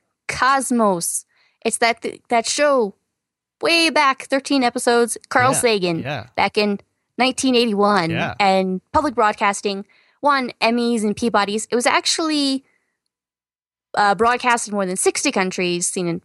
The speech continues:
Speaker 1: over five hundred million people. It was one of, like, the biggest documentaries, like, most seen for over a decade, I believe, on P B S.
Speaker 2: Really?
Speaker 1: So
Speaker 2: I believe it. It
Speaker 1: uh,
Speaker 2: was amazing.
Speaker 1: Oh, yeah. Back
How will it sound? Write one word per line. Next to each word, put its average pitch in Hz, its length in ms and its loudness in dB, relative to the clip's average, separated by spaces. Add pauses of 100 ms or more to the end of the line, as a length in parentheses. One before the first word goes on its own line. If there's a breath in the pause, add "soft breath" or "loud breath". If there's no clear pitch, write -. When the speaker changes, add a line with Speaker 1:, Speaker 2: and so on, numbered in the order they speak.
Speaker 1:
over 175 260 -2
five 285 320 0
hundred 294 240 2
million 196 220 0
people. 180 420 0 (100)
It - 40 -4
was 269 260 2 (380)
one 277 340 0
of, 381 180 -2
like, 247 380 0
the 214 80 0 (200)
biggest 220 540 0
documentaries, 185 960 0 (960)
like, 196 180 0
most 220 260 2
seen 214 160 0
for 208 120 0
over 180 180 0
a 170 60 0
decade, 185 380 0
I 98 80 2
believe, - 440 -6 (240)
on 170 420 0 (100)
P 190 140 -6
B 165 100 0
S. - 380 -4
Speaker 2:
Really? 135 300 -4 (680)
Speaker 1:
So 190 640 2
Speaker 2:
I 156 80 -2
believe 190 300 2
it. 135 60 -2
It 139 60 0
Speaker 1:
uh, - 20 4
Speaker 2:
was 139 120 0
amazing. 135 440 -4 (440)
Speaker 1:
Oh, 302 160 2
yeah. 240 300 0
Back 254 720 -2